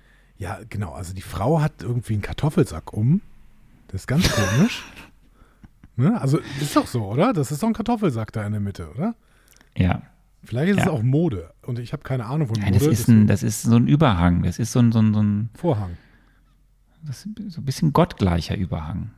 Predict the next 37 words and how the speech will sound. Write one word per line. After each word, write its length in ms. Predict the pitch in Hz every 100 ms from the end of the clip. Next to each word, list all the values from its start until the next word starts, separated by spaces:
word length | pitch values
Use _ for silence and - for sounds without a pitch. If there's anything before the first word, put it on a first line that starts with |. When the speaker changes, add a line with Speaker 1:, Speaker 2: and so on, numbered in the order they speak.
| _
Speaker 2:
So 140 | -
ein 120 | 95
bisschen 580 | 117 - 127 110 113 123 - - - -
Speaker 1:
Ah, 480 | - 117 135 127 107
meinst 300 | 104 143 -
du, 60 | 120
sie 120 | 113
ist 140 | 117
jetzt 140 | 135 -
vielleicht 340 | 117 110 -
die 80 | 107
Göttin 400 | 120 123 170 170
der, 380 | 131 123 120 107
der 160 | 110
Quantenebene, 760 | 104 - 117 - 143 147 156 202
weil 140 | 131
sie 100 | 110
da 120 | 107 113
so 80 |
lang 240 | 107 104 101
war? 260 | 87 143 226 - - _ _ _ - - _ _ _ _ _ _ - - _ _ _ _ -
Speaker 2:
Ja, 60 |
sie 220 | 92 92 92
wird, 160 | -
da, 100 | 110
da, 220 | 107 107
da, 140 | 104 98 - - -
da 100 | -
habe 140 | - 143
ich 60 |
eine 80 | 135
Spekulation 640 | - 135 131 135 - 135 123
für, 280 | - 110 - -
sag 120 | 110
ich 40 | 165
dir. 180 | 220 175
Speaker 1:
Ah, 160 | 101